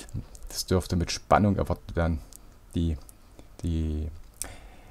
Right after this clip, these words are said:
das Bruttoinlandsprodukt für Deutschland, das zweite Quartal, das könnte wirklich vielleicht sogar mit negativen Vorzeichen enden. Das ist auch ein Grund, warum wir so eine negative Differenz zum U-S-Markt haben.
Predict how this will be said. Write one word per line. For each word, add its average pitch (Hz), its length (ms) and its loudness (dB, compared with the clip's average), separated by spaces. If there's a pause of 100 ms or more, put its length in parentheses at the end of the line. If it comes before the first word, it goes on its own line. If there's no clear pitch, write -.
(160)
das - 140 -6
Bruttoinlandsprodukt - 800 0
für 80 120 -4
Deutschland, 85 380 2
das - 60 -4
zweite 82 280 2
Quartal, 82 360 0
das 78 160 -2
könnte 80 320 -2
wirklich - 280 -4
vielleicht 80 200 -2
sogar 82 180 -2
mit 67 100 0
negativen 80 500 -2
Vorzeichen - 540 -4 (420)
enden. 104 440 2 (260)
Das - 100 -16
ist - 60 -6
auch 98 140 0
ein 76 240 0
Grund, 87 300 0
warum 76 140 0
wir 76 60 0
so 73 100 -4
eine 76 160 2
negative 80 460 -2
Differenz 80 680 0 (640)
zum 80 440 0 (800)
U-S-Markt 113 680 8
haben. 73 280 0